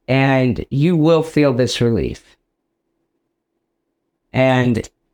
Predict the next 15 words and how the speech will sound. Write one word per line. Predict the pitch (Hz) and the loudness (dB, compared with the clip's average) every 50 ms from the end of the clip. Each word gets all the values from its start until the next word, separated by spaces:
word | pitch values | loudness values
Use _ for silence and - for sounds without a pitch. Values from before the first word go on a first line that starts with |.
| _ - | _ -4
it's, | 147 143 - - | -4 -4 -2 -4
it's | - - - - | -6 -6 -4 -2
such | - 143 139 - - | -2 -2 -2 -2 -4
a | - | -4
beautiful | 117 117 104 - - - - - | -2 -2 -2 -4 -8 -14 -8 -4
thing | - 82 73 73 - 71 - - - | -2 -2 -2 -2 -2 -4 -6 -6 -4
to | - 143 135 | -2 -2 -2
see | - - - - 147 143 139 135 131 127 | -2 -4 -2 -2 0 0 2 2 0 0
the | - - - | -2 -4 -6
change | - - - - 139 131 120 113 85 67 65 - - - - - - _ _ | -6 -4 -2 0 0 0 0 0 -2 -2 -4 -6 -8 -12 -18 -20 -20 _ _
when | 131 127 131 | -2 0 0
you | 139 143 135 | 2 2 2
have | 139 135 131 - | 2 0 -2 -2
somebody | - - 135 139 139 135 135 135 123 120 120 110 | -2 -2 0 0 0 2 0 0 0 0 0 0
that | - 127 127 127 120 - - | 0 0 0 0 -2 -4 -6